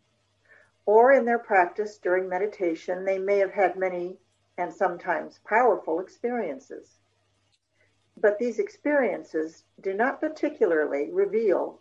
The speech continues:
who they are or how things actually are. They are more like altered states of consciousness. Those practitioners may have seen light. They may have experienced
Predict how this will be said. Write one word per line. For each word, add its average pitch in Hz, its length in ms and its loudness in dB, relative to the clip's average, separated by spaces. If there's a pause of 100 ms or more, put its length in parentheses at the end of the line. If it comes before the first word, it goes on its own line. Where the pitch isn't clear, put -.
who 254 260 -8
they 190 220 4
are 185 440 -2 (760)
or 175 160 6
how 196 260 2
things 180 440 -6
actually 214 500 -2
are. - 380 -12 (1040)
They 220 120 10
are 214 180 6
more 269 240 4
like 214 340 4
altered 214 440 4
states - 500 -2
of 147 120 -14
consciousness. - 880 -12 (960)
Those 226 340 8
practitioners 175 880 -6
may 196 140 -4
have 202 120 -2
seen 196 360 -8
light. 220 420 -6 (680)
They 175 100 -4
may 180 140 0
have 180 160 4
experienced 185 840 -2